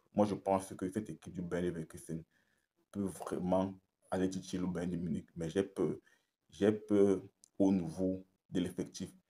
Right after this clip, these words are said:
Ils n'ont pas un effectif pléthorique, parce qu'on sait souvent qu'en deuxième partie de saison, ça pêche souvent en deuxième partie de saison. La fatigue, les blessures, l'enchaînement des matchs, est-ce qu'ils vont tenir ? Moi, j'ai hâte qu'ils tiennent, mais est-ce que ça va suffire ? Moi, je souhaite,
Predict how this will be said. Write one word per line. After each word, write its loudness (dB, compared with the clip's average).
Ils 4
n'ont 6
pas -2
un 2
effectif -4
pléthorique, -6
parce -4
qu'on 2
sait 0
souvent -2
qu'en -2
deuxième -2
partie -2
de 0
saison, -6
ça 0
pêche 2
souvent -6
en -4
deuxième -6
partie -6
de -8
saison. -12
La 0
fatigue, -2
les 0
blessures, -6
l'enchaînement 0
des 2
matchs, 0
est-ce -4
qu'ils 0
vont 4
tenir ? -2
Moi, 6
j'ai 2
hâte 8
qu'ils -8
tiennent, 2
mais 0
est-ce -2
que 0
ça 0
va 6
suffire ? -6
Moi, 2
je -2
souhaite, 2